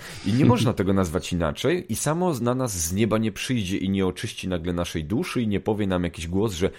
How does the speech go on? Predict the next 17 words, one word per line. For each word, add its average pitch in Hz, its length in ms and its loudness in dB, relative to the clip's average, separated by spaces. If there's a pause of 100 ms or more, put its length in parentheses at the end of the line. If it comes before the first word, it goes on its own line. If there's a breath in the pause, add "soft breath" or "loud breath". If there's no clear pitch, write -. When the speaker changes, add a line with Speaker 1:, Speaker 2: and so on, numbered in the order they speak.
(140 loud breath)
Speaker 1:
od 76 180 0
jutra 110 360 0
będziesz 104 260 0
pił 98 160 -2
zielone 87 380 2
koktajle. 82 480 -2 (240 loud breath)
Tak - 140 0
się - 140 -2
nie 127 160 0
stanie 110 380 0
od 80 80 -2
razu 113 240 0
dla 110 120 0
wszystkich, - 440 -6
którzy 92 240 -2
tego 92 200 0
słuchają. 71 500 -2